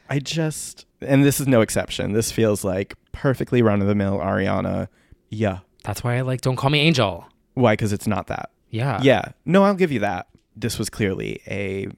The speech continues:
Speaker 1: discard from the last album sessions. It has to be.
Speaker 2: Oh, yeah. It's definitely a B-side.
Speaker 1: So speaking of the letter B, <laughs> look
Speaker 2: Oh,
Speaker 1: at that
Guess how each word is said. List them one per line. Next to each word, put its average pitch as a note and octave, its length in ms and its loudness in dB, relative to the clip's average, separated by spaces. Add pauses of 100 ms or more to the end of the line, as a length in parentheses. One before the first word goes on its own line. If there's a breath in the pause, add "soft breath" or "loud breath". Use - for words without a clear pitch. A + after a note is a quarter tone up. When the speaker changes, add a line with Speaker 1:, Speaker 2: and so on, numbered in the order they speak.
(140)
Speaker 1:
discard G2 500 -6
from G2 300 -8
the F#2+ 80 -8
last F#2 340 -8 (100)
album F#2 300 -6
sessions. - 480 -10
It A#2+ 80 -4
has - 360 -4
to - 80 -14
be. B2+ 240 -10 (120)
Speaker 2:
Oh, B2+ 80 4
yeah. G#2 180 2
It's - 140 -8
definitely C3+ 280 -4
a - 20 -10
B-side. E3 640 -4 (840 loud breath)
Speaker 1:
So - 220 -10
speaking D#3 440 -4
of B2 100 -4
the B2+ 100 -2
letter B2 200 2
B, E3+ 560 2
<laughs> - 40 -20 (640 loud breath)
look D#3 120 4
Speaker 2:
Oh, F3 140 8
Speaker 1:
at D#3 100 4
that - 20 0